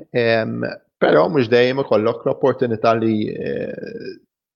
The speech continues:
tagħmel ċertu xogħol apparti i-, x-xogħol tal-organizzazzjoni, ħa ngħidu hekk. Jiġifieri, em, il-pjan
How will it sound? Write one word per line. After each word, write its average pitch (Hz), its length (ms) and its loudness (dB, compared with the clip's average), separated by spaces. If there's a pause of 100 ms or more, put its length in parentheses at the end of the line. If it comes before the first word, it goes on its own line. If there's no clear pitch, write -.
(760)
tagħmel 131 320 4
ċertu 160 320 2
xogħol 110 360 2 (180)
apparti - 560 -2
i-, 120 280 0 (140)
x-xogħol 107 380 0
tal-organizzazzjoni, 110 960 0
ħa 117 80 0
ngħidu 113 300 0
hekk. - 220 -12 (500)
Jiġifieri, 110 460 2 (360)
em, 110 280 2 (1500)
il-pjan 120 400 2